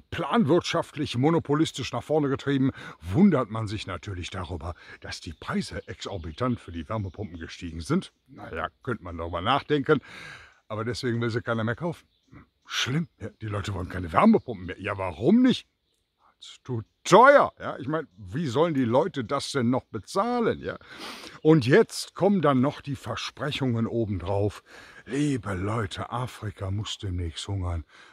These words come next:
weil die Russen gestern den Getreidedeal haben platzen lassen. Und dann, liebe A R D und Z D F-Zuschauer, geht ihr einfach mal ins Internet auf die Seite von Statista. Ja?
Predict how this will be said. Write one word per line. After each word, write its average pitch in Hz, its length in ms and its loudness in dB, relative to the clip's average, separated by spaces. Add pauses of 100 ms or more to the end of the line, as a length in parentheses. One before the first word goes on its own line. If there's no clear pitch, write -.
(100)
weil 90 100 -10
die 85 80 -6
Russen 87 400 -8
gestern 80 380 -10
den 71 100 -12
Getreidedeal - 880 -14 (340)
haben - 320 -12
platzen - 540 -16
lassen. 71 340 -12 (340)
Und - 360 -10
dann, 160 280 2 (100)
liebe 117 280 -4
A 98 200 -4
R 95 80 -6
D 101 200 -4
und 87 200 -14
Z 92 200 -10
D 95 60 -6
F-Zuschauer, 87 640 -8 (280)
geht - 200 -14
ihr 101 120 -8
einfach 127 300 -8
mal 92 160 -6
ins 78 180 -12
Internet 120 440 -4
auf - 100 -20
die - 120 -12
Seite 80 320 -10
von 80 180 -14
Statista. - 720 -8 (260)
Ja? - 160 -10